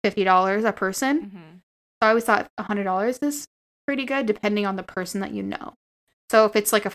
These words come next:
Speaker 1: friend of mine, maybe a hundred bucks. Um, if it's, like, family member, I might go a little bit more just because maybe I was more involved in the planning. So I know how much they've kinda spent, so I might just go a little bit more.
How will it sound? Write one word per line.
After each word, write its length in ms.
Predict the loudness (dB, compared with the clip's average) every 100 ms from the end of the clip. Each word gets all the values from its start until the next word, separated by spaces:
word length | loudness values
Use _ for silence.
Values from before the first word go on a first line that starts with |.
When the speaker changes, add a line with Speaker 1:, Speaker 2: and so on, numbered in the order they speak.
| 0
Speaker 1:
friend 200 | 2 2
of 120 | 0
mine, 480 | 4 4 4 0 -4
maybe 200 | -2 0
a 60 | 2
hundred 220 | 2 0
bucks. 680 | 4 4 2 -4 -12 -10 -14 _ _ _ _ _ -4
Um, 400 | 2 4 2 2
if 100 | 0
it's, 140 | 0 2
like, 240 | 0 0 -16 _
family 360 | -2 2 4 4
member, 520 | 4 4 4 4 2
I 80 | 4
might 180 | 4 4
go 140 | 6
a 40 | 6
little 220 | 6 4
bit 200 | 4 0
more 380 | 0 0 0 0
just 160 | -2 -4
because 420 | 0 2 0 -4 _ _ _ _ _ _ 0
maybe 320 | 2 4 6
I 120 | 6
was 200 | 4 2
more 220 | 2 4
involved 760 | 2 0 4 6 6 2 -2 -14 -8
in 80 | -4
the 80 | -4
planning. 680 | -4 -4 -2 -2 0 -2 -6 _ _ _ -8
So 120 | 2
I 100 | 2
know 640 | 4 2 2 4 2 -2 -4 _ _ _ _ _ _ -2
how 100 | 2
much 260 | 2 0 2
they've 160 | 0
kinda 220 | 2 -2 -2
spent, 340 | 0 0 0
so 140 | 0
I 100 | 0
might 240 | 2 0 -2
just 180 | -10 -6
go 200 | -4 -2
a 20 |
little 320 | -2 2 2
bit 180 | 2 -2
more. 400 | 0 2 0